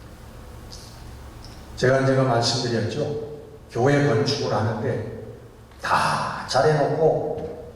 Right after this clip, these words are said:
이 피아노를 강대상 위에다 올리느냐 밑에다 두느냐 두 장로님이 싸움이 일어나가지고 한 장로님이 교회를 떠났습니다. 교회를 잘 지어놓고. 근데 십수년이 흘러가지고 식당에서 두 장로님이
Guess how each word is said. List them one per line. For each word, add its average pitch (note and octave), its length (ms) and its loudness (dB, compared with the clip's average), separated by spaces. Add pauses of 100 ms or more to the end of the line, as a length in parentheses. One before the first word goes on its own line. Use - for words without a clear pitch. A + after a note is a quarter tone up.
(160)
이 F#3 220 -2
피아노를 D#3+ 720 4
강대상 D3 760 4
위에다 C#3 200 4
올리느냐 B2 840 2
밑에다 D3+ 520 4
두느냐 A#2+ 520 -2 (340)
두 D#3 260 4
장로님이 C3 880 2
싸움이 A#2+ 580 2
일어나가지고 A2 840 -4 (180)
한 D3+ 300 -2
장로님이 B2 800 0
교회를 A#2+ 460 6
떠났습니다. - 640 0 (180)
교회를 A#2+ 360 6
잘 - 540 4
지어놓고. C3+ 520 2 (1800)
근데 F#3 380 6
십수년이 F#3 760 4
흘러가지고 D3+ 760 4
식당에서 - 1080 2
두 D#3 200 2
장로님이 B2+ 720 0